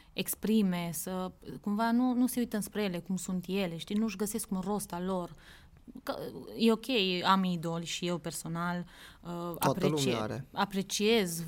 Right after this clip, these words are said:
Speaker 1: alte femei, nu doar că apreciez, mi-ar plăcea să ajung unde au ajuns alte femei, dar le iau ca și pe un exemplu.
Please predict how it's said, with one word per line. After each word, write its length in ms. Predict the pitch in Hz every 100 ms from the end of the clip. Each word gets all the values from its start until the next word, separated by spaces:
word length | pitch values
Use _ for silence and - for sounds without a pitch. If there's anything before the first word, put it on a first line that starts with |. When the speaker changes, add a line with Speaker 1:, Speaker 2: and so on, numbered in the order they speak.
| -
Speaker 1:
alte 360 | 165 185 185 180
femei, 580 | - 175 180 190 175 170 165 - - - - 160 165
nu 200 | 160 202
doar 180 | 202 208
că 80 | 202
apreciez, 460 | 196 185 190 208 180
mi-ar 220 | 175 151
plăcea 480 | 185 175 - 226 247
să 120 | 233
ajung 260 | 185 175 175
unde 140 | 170
au 100 | 165
ajuns 320 | 165 175 165
alte 220 | 170 165 175
femei, 280 | 185 180
dar 160 | 180 190
le 100 | 220
iau 140 | 247
ca 140 | 269 269
și 120 | -
pe 80 | 254
un 100 | 247
exemplu. 560 | 247 - 269 190 180